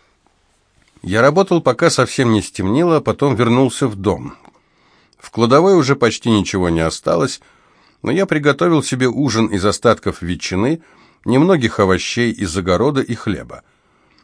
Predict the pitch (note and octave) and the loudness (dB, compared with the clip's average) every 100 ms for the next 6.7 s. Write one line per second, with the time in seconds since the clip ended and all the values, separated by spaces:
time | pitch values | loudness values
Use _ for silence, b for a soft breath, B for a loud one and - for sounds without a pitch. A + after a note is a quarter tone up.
0 | _ F#2 E2+ G2+ - G#2 F#2 F#2 D#2+ F#2+ | _ -6 -4 -6 0 2 2 0 0 0
1 | F#2 E2 A2 - F2+ F#2 G2 F#2 - G2+ | 2 0 -2 -2 -4 0 2 0 2 0
2 | F#2+ E2 F2+ F2+ F#2 C#3 G#2+ F#2 F2 F2+ | 0 -6 -6 -6 0 0 2 0 0 0
3 | E2+ F2 E2+ E2 E2+ F2 - F2+ F2 D#2 | 0 -2 -2 -4 -6 -8 -4 -2 -2 -4
4 | G#2 A#2 A2 G2+ A2+ - A2+ G#2+ F#2+ F2+ | -2 0 0 2 0 0 0 0 0 -2
5 | G2 F2 F2+ E2 F2 E2 - F2 E2 C#2+ | -4 0 0 -2 -8 -8 -8 -10 -10 -10
6 | D#2 - A#1 - - - | -14 -16 -18 -18 -20 -20